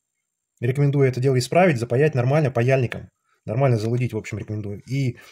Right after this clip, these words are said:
катушку рекомендую залить радиотехническим лаком, чтобы ничего нигде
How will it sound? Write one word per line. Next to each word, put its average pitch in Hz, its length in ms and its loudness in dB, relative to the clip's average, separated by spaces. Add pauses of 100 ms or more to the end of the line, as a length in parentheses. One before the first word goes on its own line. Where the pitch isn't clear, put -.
(140)
катушку 131 360 -2
рекомендую 135 580 0 (360)
залить 120 420 -4 (340)
радиотехническим 127 680 0
лаком, 120 360 0 (680)
чтобы 131 400 -2 (360)
ничего 139 520 -2 (100)
нигде 120 500 -2